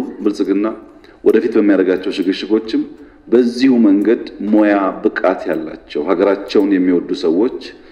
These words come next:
እያካተተ የሁላችን መንግስት ስራውን በእውቀት በልምድ የሚሰራ መንግስት እና ውጤት የሚያስመዘግብ መንግስት ለማድረግ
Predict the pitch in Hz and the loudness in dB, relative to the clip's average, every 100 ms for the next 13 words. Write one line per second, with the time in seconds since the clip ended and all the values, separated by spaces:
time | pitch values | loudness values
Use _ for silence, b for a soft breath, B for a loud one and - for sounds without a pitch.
0 | B - 98 101 110 - 98 - - - | B -8 0 2 2 0 -4 -2 -4 -2
1 | 135 - - - B B - 113 127 135 | -4 -6 -14 -20 B B 2 2 4 4
2 | 117 98 - - 135 - 98 101 101 82 | 4 2 -2 0 0 0 2 2 2 0
3 | - - - - - _ _ _ - - | -4 -12 -18 -20 -20 _ _ _ -20 -20
4 | _ _ _ _ - 113 110 120 143 160 | _ _ _ _ 0 4 6 6 4 0
5 | - - - - 104 107 147 156 - - | -4 -14 -10 2 4 4 2 0 -2 -14
6 | - - 101 107 117 135 104 98 98 101 | -16 -4 2 4 4 4 2 2 2 2
7 | 90 87 87 90 131 - - 101 104 101 | 2 2 2 0 -2 -6 -6 -2 2 4
8 | - - 117 113 92 92 - 82 80 92 | 2 2 0 0 0 0 0 -2 0 0
9 | 87 85 - 87 87 87 107 | 0 0 -2 0 0 2 2